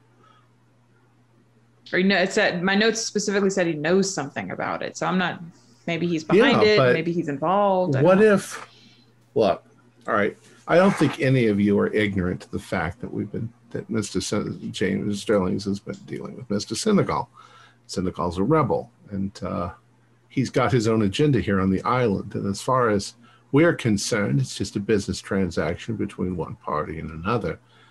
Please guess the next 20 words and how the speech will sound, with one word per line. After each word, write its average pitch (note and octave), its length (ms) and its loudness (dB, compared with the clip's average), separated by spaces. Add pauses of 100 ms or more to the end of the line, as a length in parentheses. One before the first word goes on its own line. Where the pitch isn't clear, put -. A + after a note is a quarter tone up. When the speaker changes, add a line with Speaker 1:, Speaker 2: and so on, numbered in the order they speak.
(240)
Speaker 2:
However, G#2+ 600 2
if G2+ 140 -4
Mister G2+ 260 -2
Senegal F#2+ 760 0 (260)
thinks G#2 380 -4
that - 180 -2
you B2 460 4 (440)
have A#2+ 300 0
a G2 60 2
great G#2 760 2
deal A2+ 340 4
of G2 180 0
money, A2 440 2 (160)
Mister G2 320 -8
Sterling, F#2 680 0 (1300)
he - 160 -2
might A#2 360 0
kidnap C3 540 0
your G2 160 2
son G2 560 0